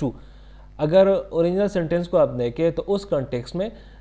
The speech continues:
लेटर के भेजने की बात हो रही है किसी स्पेसिफिक एड्रेस, मतलब my address पे, तो वहाँ पर जो करेक्ट प्रीपोजिशन बनेगी that will be to। हमारे पास जो करेक्ट सेंटेंस बनेगी that is, "Please send this letter to my address।"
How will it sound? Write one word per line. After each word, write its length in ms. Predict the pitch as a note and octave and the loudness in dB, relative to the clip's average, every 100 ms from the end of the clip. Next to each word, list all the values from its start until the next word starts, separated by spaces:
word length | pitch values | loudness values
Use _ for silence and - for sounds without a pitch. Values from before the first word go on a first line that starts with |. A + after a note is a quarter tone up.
| - | -2
लेटर 320 | C#3+ G3+ A#3 | 0 2 2
के 160 | A3 E3 | 2 0
भेजने 380 | C#3 D3+ F#3 G3+ | 2 0 0 -2
की 160 | F#3+ | -2
बात 320 | C#3 C3 C3 | 0 0 0
हो 140 | B2+ B2 | -4 -2
रही 240 | C3 D#3 | -2 0
है 80 | F#3 | -2
किसी 280 | F3 C#3 C#3 | -2 -6 -8
स्पेसिफिक 600 | - C#3+ D3 E3 F3 - | -4 -4 -4 -6 -8 -4
एड्रेस, 400 | C3+ B2 D3 F3+ C3+ | -4 -2 -2 -6 -12
मतलब 360 | B2+ F3 E3 B2+ | -4 -4 -4 -2
my 120 | C#3+ D#3+ D#3+ | 0 0 0
address 320 | C#3 A2 G#2 | -2 -2 -6
पे, 160 | - - - - - D3+ | -10 -18 -18 -20 -8 0
तो 60 | |
वहाँ 160 | E3+ F#3+ | 4 4
पर 100 | F#3 | 2
जो 120 | D3 C#3 | 0 -2
करेक्ट 280 | D#3+ F#3 | -2 -2
प्रीपोजिशन 520 | F3 - C3+ D3 E3+ D3 | -4 -4 -4 -2 -4 -4
बनेगी 400 | B2 A#2+ D3 D3+ | -4 -4 -4 -2
that 240 | A#2+ A#2 | -2 -2
will 140 | C#3+ F#3 | -4 -4
be 80 | G#3+ - D#3+ | -8 -6 -2
to। 100 | A#2+ - - - - - | -2 -4 -20 -20 -12 0
हमारे 280 | D3 G3+ | 2 4
पास 160 | G3 E3+ | 2 0
जो 120 | D3 | 0
करेक्ट 260 | D3 D#3 E3+ | 0 0 0
सेंटेंस 420 | D3 C3+ D3+ D3 | -4 -4 -4 -2
बनेगी 320 | C3 C3 D#3 | -4 -2 -2
that 220 | C3 A2+ | -2 -2
is, 180 | D#3+ G3 - - - - | -2 -6 -12 -20 -20 -6
"Please 320 | G3 A#3+ A3 F3 | 0 0 0 0
send 320 | E3 E3 D3 | 0 0 -2
this 180 | E3 C#3 | -2 -2
letter 260 | B2 E3+ A3+ - _ _ F#3+ | 0 0 -2 -12 _ _ 0
to 100 | F#3+ | 2
my 120 | C#3+ B2 C#3 | 2 0 -2
address।" 440 | A#2 F#2+ F#2+ - | -4 -4 -10 -14